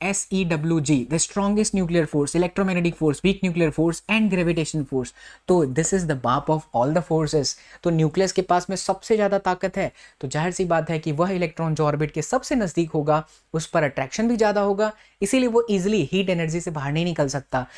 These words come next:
सिर्फ वही इलेक्ट्रॉन्स निकल सकते हैं जो लास्ट ऑर्बिट में हो। I hope this is clear, correct? तो ये चीज़ हो गया हमारा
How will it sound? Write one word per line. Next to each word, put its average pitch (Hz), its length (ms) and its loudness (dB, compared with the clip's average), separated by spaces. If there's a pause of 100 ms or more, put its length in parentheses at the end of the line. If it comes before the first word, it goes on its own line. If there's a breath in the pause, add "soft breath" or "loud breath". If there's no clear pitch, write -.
(120 loud breath)
सिर्फ 185 200 4
वही 175 160 4
इलेक्ट्रॉन्स 185 400 0
निकल 156 180 0
सकते 147 280 -2
हैं 156 160 -2 (300 soft breath)
जो 165 80 4
लास्ट 127 300 2
ऑर्बिट 120 340 -6
में 123 80 -8
हो। 123 100 -14 (160)
I 147 100 2
hope 156 180 0 (120)
this 147 120 -2
is 143 140 -6
clear, 147 220 0 (240)
correct? 165 280 2 (300 loud breath)
तो 156 60 2
ये 147 160 2
चीज़ 143 200 -2
हो 143 120 0
गया 151 160 0
हमारा 147 280 2